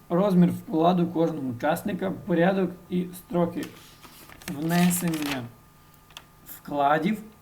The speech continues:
розподіл прибутку,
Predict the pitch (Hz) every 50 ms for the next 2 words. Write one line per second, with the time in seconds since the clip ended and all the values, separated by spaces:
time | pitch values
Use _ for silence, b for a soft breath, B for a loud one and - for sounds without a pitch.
0 | - - - - - - - - - - - - - - - - - - - -
1 | - - - - - 180 170 170 - - - 226 214 196 214 196 175 175 180 160
2 | 151 143 147 170 202 185 - - 202 208 208